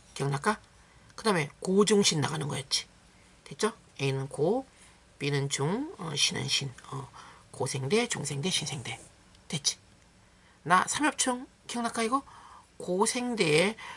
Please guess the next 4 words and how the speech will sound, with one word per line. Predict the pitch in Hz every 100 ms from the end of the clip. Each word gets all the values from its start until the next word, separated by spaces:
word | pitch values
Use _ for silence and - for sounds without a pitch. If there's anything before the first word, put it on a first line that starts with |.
| -
전반적으로 | - 143 160 220 208 170 170
번성했던 | 143 135 151 143 143 233 269
고생대 | - 147 175 170 190 180
바다에서 | - - 131 214 160 147 135 143 220 262